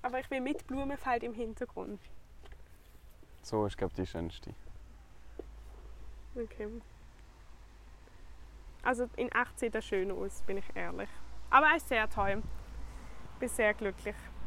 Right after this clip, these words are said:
Speaker 1: Haben wir gut gemacht.
Speaker 2: Na dann.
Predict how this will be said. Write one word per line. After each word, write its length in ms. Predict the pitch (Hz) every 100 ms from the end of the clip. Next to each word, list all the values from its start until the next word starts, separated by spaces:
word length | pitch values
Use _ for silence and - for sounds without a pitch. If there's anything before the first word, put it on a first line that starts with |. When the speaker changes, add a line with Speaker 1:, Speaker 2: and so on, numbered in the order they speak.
| - - - - - - - - - - - -
Speaker 1:
Haben 140 | 359 440
wir 80 |
gut 280 | 415 311 -
gemacht. 400 | 254 196 - - - - - - - - -
Speaker 2:
Na 200 | 135 127
dann. 320 | 117 113 180